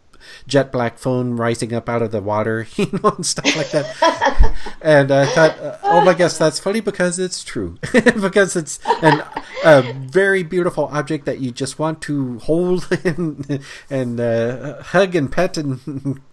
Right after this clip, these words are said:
Speaker 1: <laughs> uh,
Speaker 2: Yes,
Speaker 1: bring,
Speaker 2: and take
Speaker 1: bring
Speaker 2: to
Speaker 1: in
Speaker 2: bed.
Speaker 1: <laughs>
Speaker 2: Aw.
Speaker 1: Yes, and,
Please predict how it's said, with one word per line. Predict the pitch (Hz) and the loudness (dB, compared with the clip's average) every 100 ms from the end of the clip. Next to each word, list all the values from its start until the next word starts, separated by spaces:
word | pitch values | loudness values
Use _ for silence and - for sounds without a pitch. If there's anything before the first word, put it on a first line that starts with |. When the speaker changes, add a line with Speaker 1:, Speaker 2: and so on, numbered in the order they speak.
| _ - | _ -20
Speaker 1:
<laughs> | - - - - | -20 -20 -20 -8
uh, | 123 113 107 104 | -6 -4 -6 -4
Speaker 2:
Yes, | 240 175 135 | -2 -4 0
Speaker 1:
bring, | 160 | 0
Speaker 2:
and | 151 | 2
take | 180 | 2
Speaker 1:
bring | 170 | 4
Speaker 2:
to | 170 | 4
Speaker 1:
in | |
Speaker 2:
bed. | 156 135 131 - | 4 0 0 0
Speaker 1:
<laughs> | 226 | 2
Speaker 2:
Aw. | - 262 233 | 4 4 4
Speaker 1:
Yes, | 208 180 - | 4 2 -2
and, | 180 156 143 | -8 -6 -6